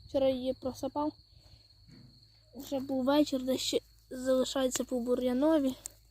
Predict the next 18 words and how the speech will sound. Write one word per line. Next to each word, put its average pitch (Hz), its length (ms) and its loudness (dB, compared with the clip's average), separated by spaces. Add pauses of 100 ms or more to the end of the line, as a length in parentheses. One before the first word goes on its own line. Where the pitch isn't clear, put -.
(640)
Цей 262 300 -2
перій 277 480 2
вже 269 260 -2 (260)
надоїв. 247 540 -2 (1800)
Ось - 220 -12
так. - 360 -14 (1600)
Тут, 277 200 -4
дивлюся, 285 520 0 (920)
пройшло 294 500 0 (360)
три 285 200 2
дні 302 380 -2 (320)
чи 302 120 -2
чотири 294 460 0
і 277 100 2
вже 277 160 2
почав 269 360 -6
сходити 254 420 -8
горох. 269 420 0